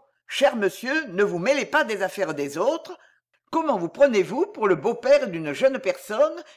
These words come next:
qui se croit fiancée à un frère Jacques ? Que peut-on répondre à une question pareille ? Et que devrais-je faire s'il me prend par le collet et me fait dégringoler l'escalier ?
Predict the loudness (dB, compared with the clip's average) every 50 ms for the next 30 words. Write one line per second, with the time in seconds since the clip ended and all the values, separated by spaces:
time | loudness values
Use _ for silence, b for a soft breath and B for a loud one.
0 | B -8 -8 -6 -4 -4 -4 -2 -4 -4 -4 -4 -4 -2 -2 -2 -2 -4 -8 -6
1 | -4 0 0 0 0 -2 -2 2 2 2 4 2 0 -2 0 0 2 0 0 -4
2 | -4 -8 -8 -8 _ _ _ _ _ _ _ _ _ _ _ _ _ _ _ _
3 | _ _ _ _ _ _ _ _ _ _ _ -4 -4 -4 -2 -4 -2 0 0 0
4 | 0 0 -2 0 0 0 0 0 0 -2 -4 -2 -4 -4 -4 -6 -6 -6 -4 -4
5 | -4 -2 -2 -2 -2 0 -2 -2 -2 -2 -2 -4 -8 -10 _ _ _ _ _ _
6 | b b b b 2 2 2 0 -2 0 0 0 0 0 -2 -4 -4 -6 -6 -4
7 | -2 0 0 0 0 -2 -6 -6 -4 -4 -6 -4 -2 0 0 0 0 0 0 0
8 | 0 0 2 0 2 2 2 0 0 -2 B B B B B -4 -2 -2 0 0
9 | 2 2 2 2 0 0 2 0 0 2 2 2 4 4 4 2 2 -2 -2 0
10 | 0 0 0 2 2 2 2 0 -4 _ _